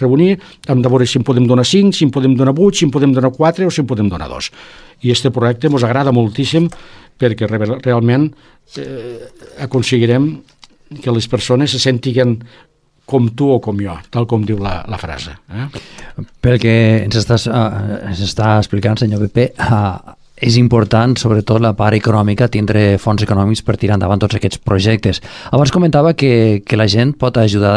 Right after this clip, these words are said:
Speaker 2: a, o fent-se soci o fent les aportacions que voluntàriament,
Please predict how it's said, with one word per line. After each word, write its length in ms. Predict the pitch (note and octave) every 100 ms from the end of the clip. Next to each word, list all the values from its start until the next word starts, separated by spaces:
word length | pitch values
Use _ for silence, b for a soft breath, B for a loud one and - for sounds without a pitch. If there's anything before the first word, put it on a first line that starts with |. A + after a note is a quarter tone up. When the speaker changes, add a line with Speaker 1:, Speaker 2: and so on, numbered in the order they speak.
| A2
Speaker 2:
a, 240 | - G2 F#2+ F#2 F#2+ -
o 100 | - -
fent-se 260 | A#2+ A2+
soci 380 | G#2+ D3 - E3 - B B B -
o 320 | G#2+ A2 G#2+
fent 220 | - A2+
les 80 | A2
aportacions 540 | G#2+ G#2 A2+ - G#2 -
que 100 | G#2+
voluntàriament, 720 | G#2+ G2 F#2+ F#2+ G2 F#2